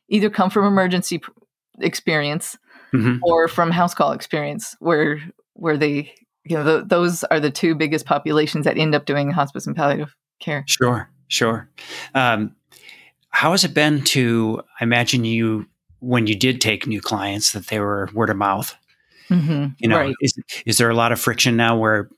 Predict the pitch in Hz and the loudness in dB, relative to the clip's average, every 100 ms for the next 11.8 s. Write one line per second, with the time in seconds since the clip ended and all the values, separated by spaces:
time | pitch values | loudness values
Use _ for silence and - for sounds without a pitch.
0 | _ - 104 98 95 _ _ _ _ - | _ -8 -6 -6 -12 _ _ _ _ -8
1 | 117 120 107 - 110 107 104 107 107 98 | -4 -2 -2 -2 -2 -2 -2 -2 -2 -4
2 | 92 - _ _ _ _ - 123 135 135 | -6 -14 _ _ _ _ -4 0 2 2
3 | 120 131 123 113 104 107 104 113 110 104 | 2 2 0 -2 -4 -4 -2 -2 -2 -2
4 | 110 - - - - - _ _ - - | -2 -2 -4 -6 -18 -20 _ _ -20 -2
5 | 226 233 226 - 220 247 254 226 233 277 | 2 4 2 0 0 2 2 2 0 0
6 | 269 - 262 247 220 208 202 - - 202 | 0 2 2 2 2 0 -2 -6 0 2
7 | 220 226 285 320 202 151 220 - 127 247 | 2 -2 -4 0 2 2 0 -4 -6 -6
8 | - - 254 175 - _ - - 196 175 | -6 -2 0 0 -4 _ -20 -4 0 2
9 | 180 - 190 170 - 233 226 170 170 160 | 2 2 2 0 0 0 2 0 0 -2
10 | 160 156 160 151 - 165 160 - 170 170 | -2 -2 -2 -2 0 2 0 -2 2 4
11 | 165 - 170 - 160 143 147 143 | 2 0 -2 -2 -2 -2 -2 -4